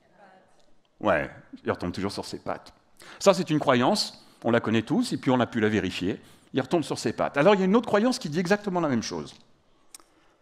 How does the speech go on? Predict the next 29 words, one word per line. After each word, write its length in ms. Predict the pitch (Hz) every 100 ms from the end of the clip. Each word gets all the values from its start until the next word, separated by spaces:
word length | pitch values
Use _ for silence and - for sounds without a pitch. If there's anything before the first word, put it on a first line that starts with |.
| _ _
Le 140 | 123
toast 320 | 165 294 - 143
du 100 | 120
matin, 340 | 78 - 65 - _ _ _ _ _ _ _ _ - _ _ _ - -
avec 220 | 104 120
le 60 | 123
beurre, 280 | 104 101 143
la 120 | 107
confiture, 680 | 98 - 92 - 73 98 156 - - - - - -
ou 80 | 143
ce 80 |
que 80 | -
vous 120 | 147
voulez 200 | 120 110
dessus. 340 | 80 73 - - -
Quand 200 | - 190
il 40 | 233
vous 220 | 185 143
échappe, 360 | 127 139 180 -
il 40 |
retombe 260 | - 117 113
toujours 320 | 123 123 156
sur 300 | - 82 82 - - - - - _ _ _ 254 - - - - -
le 320 | 87 82 101
côté 320 | 113 104 123
beurré. 400 | 98 87 69 - - - - - - _ _ _ _ _ _ _ - -
C'est 140 | 113
deux 140 | 113 220
croyances 680 | 185 220 269 - - -